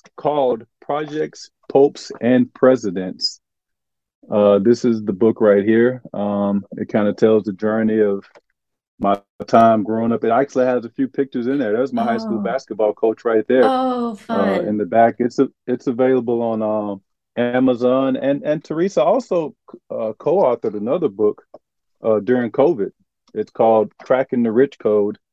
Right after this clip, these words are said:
Speaker 1: G M Rich Cracking the Rich Code, Volume four.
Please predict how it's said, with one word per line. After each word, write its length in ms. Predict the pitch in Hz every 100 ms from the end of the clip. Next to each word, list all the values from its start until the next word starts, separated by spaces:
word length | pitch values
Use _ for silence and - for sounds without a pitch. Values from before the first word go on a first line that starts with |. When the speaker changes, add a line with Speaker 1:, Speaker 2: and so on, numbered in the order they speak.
| _ _ -
Speaker 1:
G 140 | 117
M 200 | 127 113
Rich 220 | 120 120
Cracking 360 | - 113 - 117
the 80 | 104
Rich 260 | 117 120
Code, 340 | - 110 98 92
Volume 420 | 107 110 104 95
four. 400 | - 127 101 95